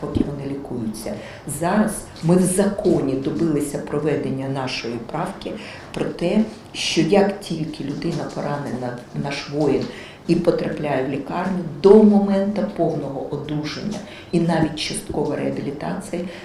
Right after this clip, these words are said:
зберігається оплата, е, та, яка була у воїна на передовій.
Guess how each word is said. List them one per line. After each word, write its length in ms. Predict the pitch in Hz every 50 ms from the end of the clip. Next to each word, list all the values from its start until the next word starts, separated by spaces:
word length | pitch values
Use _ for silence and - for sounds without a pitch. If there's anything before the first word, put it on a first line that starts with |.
| - -
зберігається 960 | - 139 - 156 147 156 - - 151 139 135 131 135 135 - - - 123 - - -
оплата, 680 | 160 160 156 - - 143 131 - - - - 202 220 - - - - - - - - - -
е, 340 | 156 156 156 151 147 147 147 - -
та, 220 | 170 175 180 180 156 139
яка 220 | - - 151 143 143
була 380 | 139 135 143 147 151 175 196 - -
у 60 | 147
воїна 500 | 143 139 139 147 151 151 151 151 135 135 135 135
на 60 | 135
передовій. 640 | - - 131 - 135 139 139 - - - - -